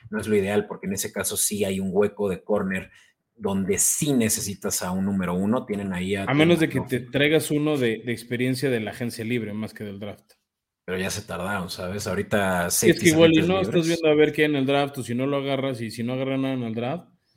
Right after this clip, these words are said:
Speaker 2: pues me firmo el veterano.
Speaker 1: Sí, sí, sí.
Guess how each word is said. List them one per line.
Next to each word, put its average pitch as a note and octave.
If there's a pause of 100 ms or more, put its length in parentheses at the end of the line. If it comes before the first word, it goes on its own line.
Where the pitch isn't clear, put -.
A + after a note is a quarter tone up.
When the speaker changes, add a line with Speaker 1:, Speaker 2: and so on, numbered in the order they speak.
(160)
Speaker 2:
pues A#2
me A2+
firmo A2+
el G#2+
veterano. A2 (840)
Speaker 1:
Sí, F3 (560)
sí, -
sí. G#2+